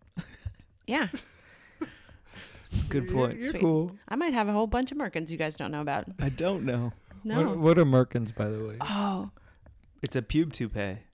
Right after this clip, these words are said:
Speaker 3: Oh,
Speaker 1: It's
Speaker 3: a
Speaker 1: a, it's a
Speaker 3: toupee.
Speaker 1: wig for your pussy.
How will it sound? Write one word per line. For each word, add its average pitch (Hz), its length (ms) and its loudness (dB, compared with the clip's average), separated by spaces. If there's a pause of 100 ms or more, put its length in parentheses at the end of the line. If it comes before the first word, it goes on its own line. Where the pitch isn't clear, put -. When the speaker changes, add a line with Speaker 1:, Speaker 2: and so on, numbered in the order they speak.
Speaker 3:
Oh, 196 580 12
Speaker 1:
It's 208 160 0
Speaker 3:
a - 60 6
Speaker 1:
a, 214 60 4
it's 180 280 6
a - 20 12
Speaker 3:
toupee. 208 200 10
Speaker 1:
wig 240 260 8
for - 140 0
your 277 200 4
pussy. 220 540 2